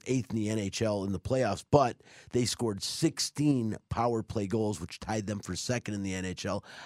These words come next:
Obviously, they're gonna score a lot of goals when they get all the way to the final, but still, that is an area they can, they can, uh, I think, improve on.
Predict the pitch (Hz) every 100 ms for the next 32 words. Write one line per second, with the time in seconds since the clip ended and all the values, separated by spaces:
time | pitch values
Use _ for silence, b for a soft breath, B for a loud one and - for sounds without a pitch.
0 | - 196 175 131 120 123 123 - 123 113
1 | 110 104 101 123 98 107 98 117 - 107
2 | 113 113 101 87 - 127 135 98 90 B
3 | B B - 113 - - 131 110 - B
4 | B 123 151 151 123 110 120 120 120 104
5 | 120 120 113 107 - 127 127 - 131 120
6 | 110 101 B B - 104 73 110 - 123
7 | 101 98 - 123 107 101 92